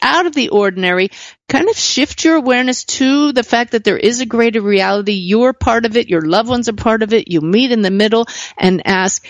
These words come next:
"Is this a sign for me?" Now, I'm very cautious when people say, "Oh, I saw a butterfly," that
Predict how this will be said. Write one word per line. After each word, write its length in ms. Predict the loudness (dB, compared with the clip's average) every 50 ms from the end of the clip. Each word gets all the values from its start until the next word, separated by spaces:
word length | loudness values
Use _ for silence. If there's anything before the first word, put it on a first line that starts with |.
| -20 _ _ _ 2
"Is 260 | 2 2 2 0 -4 -4
this 260 | -2 0 0 0 0
a 60 | -2
sign 440 | -2 -2 0 0 -2 -2 -2 -4 -4
for 200 | -4 -4 -2 -2
me?" 260 | 0 -2 -2 -4 -4 -8 -14 -18 -6 -2
Now, 340 | 0 0 2 2 0 -2 -6 _ _ _ _ _ _ _ _ _ _ _ _ -2
I'm 320 | 0 2 2 0 0 -2 0
very 260 | 0 0 0 0 -2
cautious 520 | -4 -2 -2 0 0 -2 -4 -6 -6 -4
when 160 | -2 -2 -2
people 240 | -2 -2 -2 -2 -2 0
say, 200 | 0 0 0 0
"Oh, 120 | 0 0 0
I 60 | 0
saw 260 | -2 -2 0 0 0 0
a 40 | -2
butterfly," 760 | 0 0 0 0 0 -2 -2 -2 0 0 0 0 0 -4 -6 -8 -12 -20 -20 -20 -20 -20 -20 -20 -20 _ -18 -14 -14 -10 -4 0
that 340 | 2 2 2 0 -2 -10